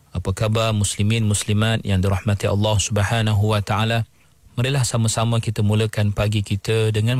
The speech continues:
memanjatkan kesyukuran kehadrat Allah di atas segala nikmat yang Allah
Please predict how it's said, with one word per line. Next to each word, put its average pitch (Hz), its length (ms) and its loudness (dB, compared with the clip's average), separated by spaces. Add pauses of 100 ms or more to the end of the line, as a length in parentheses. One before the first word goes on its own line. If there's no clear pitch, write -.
memanjatkan 107 800 0 (160)
kesyukuran 113 640 -2
kehadrat 101 400 0
Allah 101 320 0 (400)
di 123 80 -2
atas 123 320 -2
segala 127 320 0
nikmat 131 400 -2
yang 110 160 -2
Allah 107 160 2